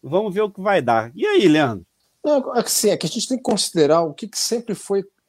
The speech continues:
Speaker 2: estabelecido como seção trinta e um. Lá atrás, em Deep Space Nine, eu diria que a seção trinta e um era tipo uma maçonaria. Assim, a seção trinta e um, na época de Deep Space Nine, nunca foi uma agência de inteligência convencional.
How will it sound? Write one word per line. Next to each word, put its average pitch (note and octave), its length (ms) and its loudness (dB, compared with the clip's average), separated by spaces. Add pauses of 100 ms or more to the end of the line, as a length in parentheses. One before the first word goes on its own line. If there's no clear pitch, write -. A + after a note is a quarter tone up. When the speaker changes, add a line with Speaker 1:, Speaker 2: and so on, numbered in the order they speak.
(120)
Speaker 2:
estabelecido F3 480 -10
como F3 160 -8
seção F3 400 -4
trinta F3 320 -4
e A2 200 0
um. F#2+ 180 -12
Lá D3+ 260 2
atrás, C3 600 -2
em A2+ 80 -14
Deep A2+ 180 -14
Space A#2+ 320 -10
Nine, A#2+ 320 -4 (340)
eu C#3 140 -4
diria C3+ 240 0
que - 80 -2
a E3 40 -2
seção D#3 280 -4
trinta C3+ 260 -8
e C#3 80 0
um D#3 200 -2
era D3 160 -2
tipo - 280 -8
uma G3 120 0
maçonaria. D#3 680 -2 (480)
Assim, E3 360 -2
a D3 100 -2
seção G#3 220 -2
trinta G#3 200 -2
e G3+ 40 4
um, A3+ 200 0
na F#3 300 -2
época - 320 -2
de C#3 80 -10
Deep C#3 160 -12
Space C#3+ 260 -8
Nine, F3+ 140 -2
nunca A#3+ 180 -4
foi A#3 160 2
uma A3 140 0
agência D#3 540 -2
de D#3+ 100 -6
inteligência D#3 560 -4
convencional. C#3+ 640 -6